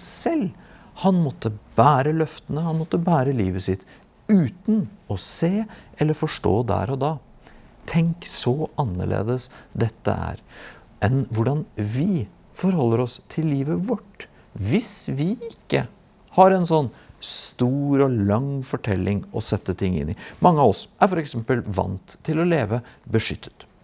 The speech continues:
Vi vil ha resultater nå, og vi forventer at ting skal gå bra. Hvis det ikke går bra nå, eller i hvert fall veldig raskt, så er det noe galt. Da, da, da må Gud skjerpe seg, for livet skulle jo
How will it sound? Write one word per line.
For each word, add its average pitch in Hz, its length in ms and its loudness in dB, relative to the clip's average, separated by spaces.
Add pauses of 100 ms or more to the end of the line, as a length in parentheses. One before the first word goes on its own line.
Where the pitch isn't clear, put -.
(240)
Vi 226 320 6
vil 180 300 4
ha 87 140 4 (200)
resultater 113 580 -2
nå, 113 200 2 (120)
og - 420 -4
vi 170 100 0
forventer 156 680 -4 (260)
at - 280 -6
ting 90 240 -4
skal 127 220 0
gå 202 100 4
bra. 240 180 2 (760)
Hvis - 160 -2
det 113 120 2
ikke 85 200 -4
går - 120 -4
bra - 160 -6 (120)
nå, 160 380 2 (100)
eller 92 200 0
i 98 40 0
hvert 98 160 -4
fall 147 220 -2 (180)
veldig 170 300 2
raskt, - 320 -4 (220)
så - 140 -8
er 104 60 0
det 113 80 2
noe 139 80 2
galt. 170 300 -2 (340)
Da, 101 140 -2 (100)
da, - 160 2
da 101 160 2
må 117 160 2
Gud 156 320 0
skjerpe 117 320 -2
seg, 110 160 0
for 107 80 2
livet 107 560 0
skulle 98 400 0
jo 104 140 4